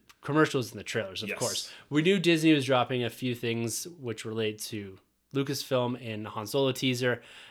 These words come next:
Speaker 1: as well as Marvel Studios and a short spot for Black Panther, as well as Infinity War. Now, I've got this thing from Comscore here,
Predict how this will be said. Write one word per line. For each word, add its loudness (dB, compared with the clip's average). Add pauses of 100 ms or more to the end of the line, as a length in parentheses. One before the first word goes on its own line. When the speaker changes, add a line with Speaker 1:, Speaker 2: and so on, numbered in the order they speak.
Speaker 1:
as 2
well 2
as -2
Marvel -4
Studios -4
and -10
a -12
short -2
spot -4
for -12
Black -6
Panther, -2 (320)
as -8
well 4
as 0
Infinity 0
War. -6
Now, 4 (400)
I've 0
got 4
this 0
thing 4
from -4
Comscore -2
here, -16